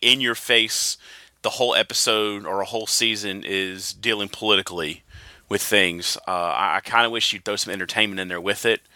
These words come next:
Um, I, I just, I feel like they're just shoving a ton at you at once. Um, but yeah, I, I actually agree with you. I do feel like sometimes they just kinda hit it, hit it on the nose.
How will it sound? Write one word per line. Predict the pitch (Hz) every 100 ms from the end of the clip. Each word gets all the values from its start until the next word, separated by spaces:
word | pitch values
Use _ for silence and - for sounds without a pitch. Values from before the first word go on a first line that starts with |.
| - - - _
Um, | - 101 95 95 87 -
I, | - 98 101
I |
just, | 101 107 -
I | 107
feel | -
like | 107
they're | 107 90
just | 90
shoving | - 117 110 101
a | 90
ton | - - 123 113
at | 104 101 -
you | 95
at | 73
once. | 98 104 98 - - - - - - -
Um, | - 92 90 98
but | 120
yeah, | 131 127 113 -
I, | 117
I | - 120
actually | 139 - 151
agree | 135
with | 156 -
you. | 78
I | 80
do | 90 107
feel | - 110
like | 104 107 _ _ _ _ -
sometimes | 107 92 98 98
they | 95 98
just | 101 98
kinda | 110 101
hit | 95 104
it, | 104 _
hit | - 104
it | 104
on | 104
the | 104
nose. | 117 127 92